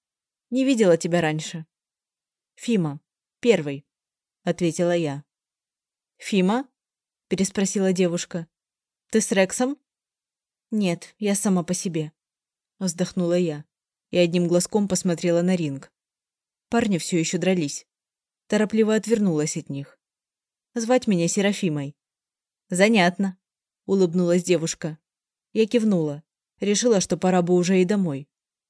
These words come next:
Самое время улизнуть незаметно. Бочком пробиралась к выходу. Ник каким-то чудом увидел, что я ухожу. Вскинув руку,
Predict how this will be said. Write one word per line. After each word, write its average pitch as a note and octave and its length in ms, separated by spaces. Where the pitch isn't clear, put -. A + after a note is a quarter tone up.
Самое D#3+ 400
время G#3 340
улизнуть D#3+ 520
незаметно. F3 640
Бочком F3 460
пробиралась E3 560
к - 80
выходу. D#3+ 460
Ник G#3+ 260
каким-то E3 400
чудом E3+ 340
увидел, D#3+ 380
что - 200
я F3 180
ухожу. F3 460
Вскинув G3 400
руку, G3 420